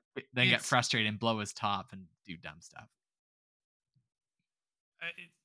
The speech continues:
Speaker 2: to me, like, the, the calls and hit, 'cause he, you're right, he did draw a lot. To me, that was always more gravy. That was the bonus that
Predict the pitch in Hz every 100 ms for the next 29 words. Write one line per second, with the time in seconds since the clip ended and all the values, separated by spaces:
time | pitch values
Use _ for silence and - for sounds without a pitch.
0 | - - 180 220 247 214 - - 147 135
1 | 127 120 113 _ _ _ - 127 - 151
2 | 143 139 135 127 123 143 135 156 156 -
3 | 151 131 104 127 139 127 117 107 110 104
4 | - - 233 277 180 139 156 139 127 127
5 | 110 110 120 123 135 135 131 - 139 156
6 | 131 120 123 123 127 123 - 120 113